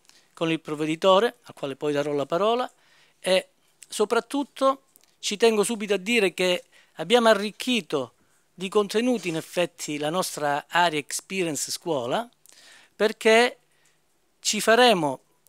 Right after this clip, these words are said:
ci faremo, mm, ed è un onore per noi, eh, accompagnare da un partner d'eccezione, un partner di eccezione nel, in tutte le nostre attività della scuola, che è, eh, la questura.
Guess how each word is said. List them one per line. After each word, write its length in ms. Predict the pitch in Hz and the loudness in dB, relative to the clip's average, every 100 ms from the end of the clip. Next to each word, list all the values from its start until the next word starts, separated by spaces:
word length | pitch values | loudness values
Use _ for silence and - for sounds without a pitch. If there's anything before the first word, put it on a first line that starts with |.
| _ _ _ _ | _ _ _ _
ci 160 | - | -10
faremo, 540 | 175 190 226 196 147 - _ - | -2 2 2 2 -2 -6 _ -20
mm, 480 | 151 143 139 135 | -18 -16 -16 -14
ed 120 | 147 156 | -6 -4
è 20 | |
un 120 | 165 | -2
onore 260 | 180 202 170 | 2 2 0
per 160 | 156 | -2
noi, 400 | 160 170 135 120 - - _ - | -2 -2 -2 -6 -16 -20 _ -10
eh, 160 | 160 | -4
accompagnare 720 | 165 175 214 208 240 277 277 | -4 -2 -2 -2 0 2 2
da 80 | 196 | 2
un 160 | 180 170 | 0 -2
partner 580 | 202 208 - 180 170 156 | 0 0 -2 -6 -4 -4
d'eccezione, 920 | 165 - 156 - 233 220 147 113 104 _ | -6 -6 -6 -6 0 2 2 -4 -16 _
un 140 | - 147 | -18 -2
partner 360 | 190 - 170 | -2 0 -4
di 80 | 165 | -4
eccezione 640 | 160 180 - 214 214 143 - - - _ _ | -4 -6 -4 0 0 -2 -8 -20 -20 _ _
nel, 840 | 160 165 156 151 151 151 147 143 143 | -4 -2 -2 -2 -2 -2 -2 -4 -6
in 160 | 156 | -8
tutte 280 | 147 240 208 | -8 -6 -4
le 80 | 185 | -4
nostre 240 | 190 - | -4 -8
attività 320 | 170 165 165 | -10 -8 -4
della 220 | 165 147 135 | -4 -4 -8
scuola, 360 | - 127 110 _ _ _ - - _ _ _ | -10 -16 -18 _ _ _ -20 -20 _ _ _
che 420 | - 247 220 247 | 0 4 6 4
è, 120 | 262 - _ _ | 2 -4 _ _
eh, 500 | 160 160 156 151 151 | -6 -4 -4 -4 -4
la 120 | 180 | -6
questura. 500 | 185 - 127 110 | -6 -10 -14 -16